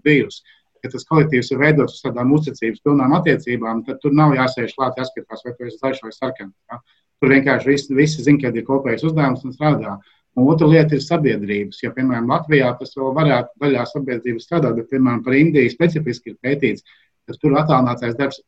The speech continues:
vienkārši nestrādā, jo, ja indietim neskatās virsū, viņš nekustās. Ja, ja viņam nav priekšnieks aiz muguras, viņš vienkārši apstājās. Viņam nav vienkārši baterija vairs, ja, un,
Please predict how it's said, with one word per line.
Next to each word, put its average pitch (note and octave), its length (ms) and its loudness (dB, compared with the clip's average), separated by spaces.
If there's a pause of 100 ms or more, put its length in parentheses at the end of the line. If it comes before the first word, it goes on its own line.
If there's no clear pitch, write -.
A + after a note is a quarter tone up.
vienkārši C3+ 640 0
nestrādā, E3+ 720 0
jo, B2+ 160 2
ja B2 160 -2
indietim C3 540 2
neskatās B2+ 460 -6
virsū, C3+ 340 2
viņš D#3 260 4
nekustās. D3 680 0 (240)
Ja, A#2+ 80 -6
ja A#2 100 -4
viņam C3 300 2
nav C3+ 260 2
priekšnieks C#3+ 460 0
aiz B2 100 -2
muguras, D#3 440 2 (300)
viņš D#3 140 4
vienkārši F3 480 4
apstājās. G#2+ 720 0
Viņam D3+ 240 4
nav C#3+ 240 4
vienkārši C3+ 380 0
baterija G#2+ 420 0
vairs, F#2+ 240 -18
ja, C3 160 -4
un, A#2 140 -2